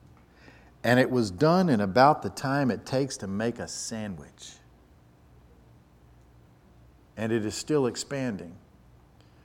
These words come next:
I, I want to take a commercial break here and recommend something to you. I, uh,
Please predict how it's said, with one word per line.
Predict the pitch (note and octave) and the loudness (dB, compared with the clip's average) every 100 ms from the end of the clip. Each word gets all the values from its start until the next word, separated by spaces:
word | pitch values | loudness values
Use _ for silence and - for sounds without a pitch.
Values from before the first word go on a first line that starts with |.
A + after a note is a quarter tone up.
| _ - - _ _ _ _ - _ | _ -20 -20 _ _ _ _ -20 _
I, | A#2 A#2 | -14 -8
I | B2 | 0
want | C#3 | 0
to | A#2 | 2
take | C#3 C3 | 2 2
a | G#2 | -2
commercial | A#2+ A2+ B2+ - | 0 2 2 0
break | G#2 G2 A2+ G#2 - | -2 2 2 2 -4
here | - F#2+ F2+ | -4 -2 -2
and | F#2+ | -2
recommend | G2+ G#2 G2+ G#2 G#2+ G2+ | -2 -2 -2 -2 -4 -4
something | - F#2+ G2 F2+ | -6 -6 -8 -10
to | - | -8
you. | G2 F#2+ F2 - - - - - | -6 -4 -6 -12 -20 -20 -20 -14
I, | - G#2 G#2 | 0 4 6
uh, | G#2 G2 | 8 6